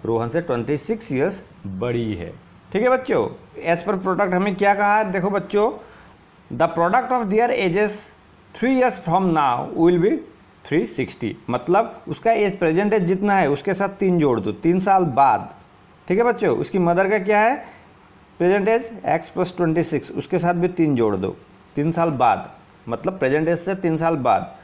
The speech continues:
उन दोनों का प्रोडक्ट क्या होगा? Product का मतलब multiply। कितना होगा बच्चों? थ्री सिक्स ज़ीरो। ठीक है बच्चों,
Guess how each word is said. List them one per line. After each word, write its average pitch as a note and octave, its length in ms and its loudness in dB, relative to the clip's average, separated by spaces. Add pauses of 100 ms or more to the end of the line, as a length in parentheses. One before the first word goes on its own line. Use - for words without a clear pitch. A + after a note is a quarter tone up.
(260)
उन D#3+ 140 0
दोनों G3 160 -2
का - 80 -2
प्रोडक्ट F3+ 400 0
क्या G3 140 2
होगा? G3 200 2
Product D3+ 380 -4
का E3+ 60 0
मतलब D#3+ 260 -4
multiply। F3+ 500 -2 (400)
कितना F3+ 220 0
होगा G3 160 2
बच्चों? G3+ 360 0 (800)
थ्री C#3 340 0
सिक्स - 580 -12
ज़ीरो। G2+ 720 -2 (460)
ठीक F#3 100 0
है A#3 100 2
बच्चों, D#3 200 -2